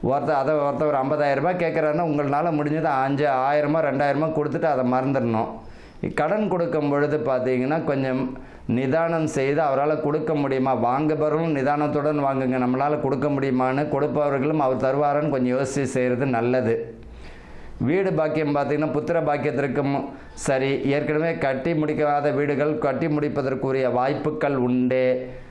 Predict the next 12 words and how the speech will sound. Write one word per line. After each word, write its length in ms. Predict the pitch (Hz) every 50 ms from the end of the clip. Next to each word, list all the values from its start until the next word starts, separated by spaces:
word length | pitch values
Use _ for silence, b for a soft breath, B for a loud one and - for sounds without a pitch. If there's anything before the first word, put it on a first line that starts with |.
| B B B
மருத்துவம் 920 | 110 110 123 135 151 160 190 190 - - 180 160 143 139 143 151 160 156
பலனை 440 | - 143 135 139 143 139 143 151 151
தந்துவிடும், 760 | 151 - 135 127 127 139 143 143 139 123 127 127 143 147 147
வெற்றியை 540 | 123 123 127 127 127 143 147 151 147 151 151 151
தந்துவிடும். 640 | 139 127 131 120 135 135 127 127 127 131 143 165
அறுவை 460 | 160 120 127 131 143 175 170 175 175 -
சிகிச்சை 600 | - 151 151 127 - 139 135 131 131 - 165 165
முழு 300 | 147 135 139 143 160 147
வெற்றியும் 500 | 131 135 131 - 143 151 156 156 156 151
தந்துவிடும், 680 | - 131 127 131 127 135 127 117 113 113 113 107 -
கவலைப்பட 680 | - 135 139 147 156 160 156 151 - 135 127 123 123 127
வேண்டாம். 720 | 120 101 107 113 117 113 117 107 110 107 107 107 107 -